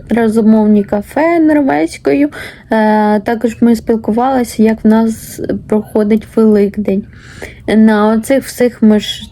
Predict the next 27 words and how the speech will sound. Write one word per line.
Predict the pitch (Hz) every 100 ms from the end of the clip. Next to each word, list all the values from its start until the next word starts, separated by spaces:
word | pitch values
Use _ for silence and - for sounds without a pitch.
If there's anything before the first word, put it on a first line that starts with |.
| -
теж | - 247 -
питали, | - 220 202 220 233 220 214
як | 214 226 226 220
у |
вас | 208 220 226
все | 220 220
проходить, | 208 226 208 - 220 214 208 214 220 - 247 -
як | 226 220 220
у | 214
вас | 226 220
Різдво, | 202 220 220 214 202 202 208 202
як | 202 214 214
у | 214
вас | 208 220 220
все. | - - - 214 208 208 - - - -
І | 226
вони | 220 233 240
були | 214 220 226 226 220
дуже | 208 220 247 233 226
здивовані, | 208 226 214 220 285 302 233 226
що | 220 - 220 220 214 214 214 - -
ми | 220 226 233 220 208 196 196 202
робимо | 208 202 208 208 208 196
паски, | 214 226 226 220 - - 208 202 196 208 196 -
ем, | 202 185 185 185 185 180 180 170 - - - - -
ходимо | - - 214 208 214 214
в | 208